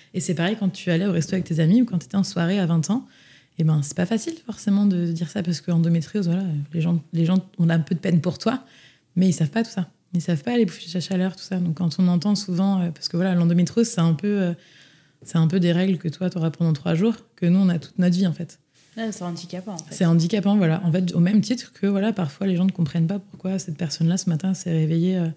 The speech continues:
Speaker 1: en étant de mauvaise humeur, mais normal, en fait. Certes, c'est pendant trois jours, mais c'est galère quand même.
Speaker 2: C'est les handicaps, euh,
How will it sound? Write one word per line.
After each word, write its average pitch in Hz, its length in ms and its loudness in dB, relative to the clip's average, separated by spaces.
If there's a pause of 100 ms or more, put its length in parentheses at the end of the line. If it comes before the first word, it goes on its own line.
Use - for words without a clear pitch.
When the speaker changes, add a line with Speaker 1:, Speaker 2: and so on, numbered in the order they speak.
(560)
Speaker 1:
en 165 120 2
étant 160 200 2
de 170 60 4
mauvaise 156 260 2
humeur, 196 220 4
mais 180 100 4
normal, 196 360 2
en 185 40 -2
fait. - 300 -10 (100)
Certes, - 240 -4
c'est 185 80 0
pendant 165 180 2
trois 180 180 0
jours, 233 100 0
mais 208 80 4
c'est - 160 -6
galère 160 320 -2
quand 202 100 -6
même. 214 200 0
Speaker 2:
C'est - 100 -6
les 180 640 -4
handicaps, 202 500 -4
euh, 170 160 -4